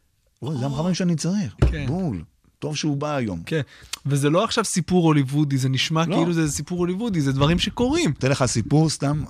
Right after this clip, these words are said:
Speaker 1: אם אנחנו כבר לקראת סיום,
Speaker 2: יאללה.
Speaker 1: על, על הדבר הזה באמת, של ללכת, אני... יש הרבה אנשים עם אגו, של, אה, אתה יודע, "אני לא עושה זה, אני לא עושה",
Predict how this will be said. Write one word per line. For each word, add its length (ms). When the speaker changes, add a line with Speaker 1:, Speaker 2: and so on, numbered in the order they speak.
Speaker 1:
אם 260
אנחנו 260
כבר 180
לקראת 220
סיום, 120
Speaker 2:
יאללה. 320
Speaker 1:
על, 140
על 140
הדבר 320
הזה 180
באמת, 360
של 400
ללכת, 500
אני... 720
יש 160
הרבה 220
אנשים 300
עם 160
אגו, 260
של, 380
אה, 140
אתה 100
יודע, 160
"אני 140
לא 80
עושה 260
זה, 140
אני 220
לא 100
עושה", 200